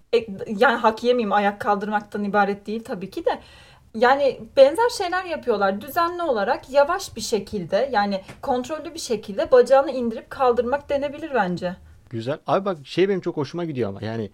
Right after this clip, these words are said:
Speaker 2: yaptığın spordan yani süresi ve ağırlığı dışında sabahları spor yapmak aşırı hoşuma gidiyor ama sor bakalım hayatında beş kereden fazla yaptın mı? <laughs>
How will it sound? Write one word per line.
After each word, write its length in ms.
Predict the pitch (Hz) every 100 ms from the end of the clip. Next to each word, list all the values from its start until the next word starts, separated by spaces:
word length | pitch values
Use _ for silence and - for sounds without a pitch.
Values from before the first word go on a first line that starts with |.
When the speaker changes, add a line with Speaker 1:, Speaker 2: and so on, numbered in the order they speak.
| _ _ _ _ _ _ _ _
Speaker 2:
yaptığın 480 | 113 127 123 - 202
spordan 600 | 180 - 196 190 196 180 _ _
yani 200 | 120 117 - -
süresi 460 | - 151 151 170
ve 80 | 180
ağırlığı 440 | 156 131 139 180 139
dışında 520 | 139 - 120 135 180
sabahları 640 | - - 143 165 143 156
spor 300 | 175 - 180
yapmak 340 | 175 143 185 -
aşırı 360 | 151 131 - 208
hoşuma 300 | 151 147 131
gidiyor 360 | 113 113 175 180
ama 180 | 160 151
sor 220 | 143 165
bakalım 360 | 131 120 131 143
hayatında 400 | 139 123 135 123
beş 160 | 139 135
kereden 280 | 117 120
fazla 260 | 120 117 117
yaptın 340 | 120 107 - 107
mı? 80 |
<laughs> 40 | 107